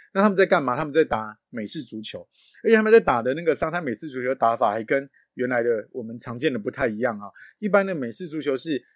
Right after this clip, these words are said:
一边攻一边守，但是呢，他们的 <laughs> 打的打法是场上是有两个球的啊，是有，同时有攻，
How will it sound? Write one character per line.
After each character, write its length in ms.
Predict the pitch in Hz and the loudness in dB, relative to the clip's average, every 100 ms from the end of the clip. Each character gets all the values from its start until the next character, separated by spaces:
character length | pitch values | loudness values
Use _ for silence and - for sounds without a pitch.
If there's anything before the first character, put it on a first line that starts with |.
| _ - | _ -4
一 100 | 196 | 4
边 240 | 196 190 | 4 6
攻 300 | 180 175 170 | 6 6 4
一 100 | - | -4
边 220 | 165 156 156 | 4 4 4
守， 260 | - - _ _ - | -4 -4 _ _ 0
但 160 | 202 185 | 2 4
是 160 | 190 | 0
呢， 180 | 156 143 - _ | 0 -2 -6 _
他 140 | - 202 | 0 2
们 120 | 185 | 8
的 120 | 156 127 - | 8 8 2
<laughs> 120 | 180 | -10
打 180 | - - | 2 6
的 100 | 143 | 6
打 300 | 143 - 143 | 4 4 6
法 180 | 170 123 | 8 6
是 240 | 123 175 - - - _ _ | 6 -2 -4 -12 -20 _ _
场 320 | - - 156 | -10 -2 6
上 160 | 196 262 | 8 12
是 60 | |
有 80 | 262 | 12
两 220 | 226 156 | 12 12
个 100 | 147 | 12
球 260 | 175 139 131 | 8 8 10
的 140 | 156 | 8
啊， 320 | 143 156 131 120 | 10 10 10 8
是 360 | 202 196 143 _ _ _ - 156 | 6 6 4 _ _ _ 0 6
有， 200 | 139 147 156 | 6 6 -4
同 240 | - 170 | 0 2
时 180 | 208 185 | 2 6
有 160 | 175 120 | 6 8
攻， 300 | 170 160 | 8 6